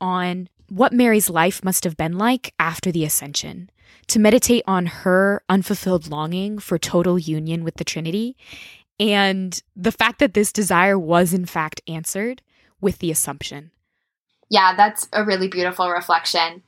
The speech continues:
Speaker 1: Do you have any media to recommend for us this week?
Speaker 2: Yeah, so what I would propose is a song called Long Road by Eric Eschenwald, who is a modern Latvian composer.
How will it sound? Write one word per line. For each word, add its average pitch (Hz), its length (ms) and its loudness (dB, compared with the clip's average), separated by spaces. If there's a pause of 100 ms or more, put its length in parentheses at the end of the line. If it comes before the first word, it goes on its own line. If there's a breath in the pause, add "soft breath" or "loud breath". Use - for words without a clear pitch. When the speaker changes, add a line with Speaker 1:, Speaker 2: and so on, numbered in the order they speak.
(340)
Speaker 1:
Do 247 100 0
you 226 60 6
have 220 80 0
any 208 420 0
media 180 500 -4
to 185 140 -6
recommend 170 480 -4
for 180 160 -4
us 180 140 -4
this - 220 -6
week? - 320 -10 (640)
Speaker 2:
Yeah, 254 200 4
so 233 220 0
what 240 160 2
I 285 140 6
would 339 140 0
propose 196 640 -2
is 190 260 -4
a 190 100 -6
song 196 600 2
called 185 560 0 (100)
Long 196 600 0
Road 185 540 -2 (120)
by 180 480 2
Eric 180 540 -6
Eschenwald, 196 800 0 (480)
who 247 140 2
is 196 180 0
a 180 80 2
modern 208 560 2
Latvian 180 500 2
composer. 175 800 -8